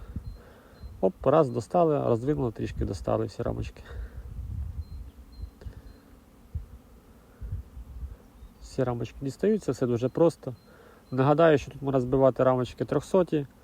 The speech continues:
сто сорок п'яті, а також двісті тридцяті. Збивається дуже легко і просто. Кому цікаво, я залишу в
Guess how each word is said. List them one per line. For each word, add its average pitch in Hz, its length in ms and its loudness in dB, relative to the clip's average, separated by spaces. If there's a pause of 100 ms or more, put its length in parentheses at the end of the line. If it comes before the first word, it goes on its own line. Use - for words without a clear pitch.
(120)
сто - 200 -2
сорок 127 240 0
п'яті, 156 480 2
а 117 100 2
також 123 300 0
двісті 110 320 -4
тридцяті. 98 540 -2 (1500)
Збивається 135 480 6
дуже 127 180 2
легко 165 360 2
і 95 40 2
просто. 104 440 0 (520)
Кому 143 260 -4
цікаво, 170 420 6
я 123 60 6
залишу 127 460 2
в 117 60 -8